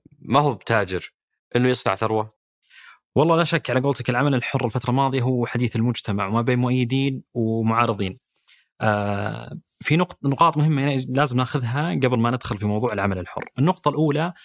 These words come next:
Speaker 2: موضوع، آه، تكلفة الفرصة البديلة. أنت ممكن، صح، موظف حكومي تطلع الساعة ثنتين أو الساعة ثلاث، وصح، معك الوقت الكافي إنك تشتغل عمل حر، آه، ولكن هاي تكلفة فرصة بديلة. أنت ضحيت من الجلسة مع الأهل والقهوة والآخره مقابل إنك تاخذ دخل، أو العكس.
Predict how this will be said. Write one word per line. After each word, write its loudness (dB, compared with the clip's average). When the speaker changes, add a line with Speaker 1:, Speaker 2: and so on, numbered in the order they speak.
Speaker 2:
موضوع، 2
آه، 0
تكلفة -2
الفرصة -4
البديلة. -6
أنت -4
ممكن، 0
صح، -4
موظف 0
حكومي -4
تطلع -4
الساعة -4
ثنتين -2
أو -2
الساعة -4
ثلاث، 0
وصح، 2
معك 2
الوقت 2
الكافي 0
إنك -2
تشتغل -2
عمل -2
حر، -4
آه، 2
ولكن 2
هاي 2
تكلفة -4
فرصة -4
بديلة. -6
أنت -6
ضحيت -2
من -2
الجلسة -4
مع -2
الأهل -2
والقهوة -4
والآخره -2
مقابل 4
إنك 0
تاخذ 0
دخل، -2
أو 0
العكس. -4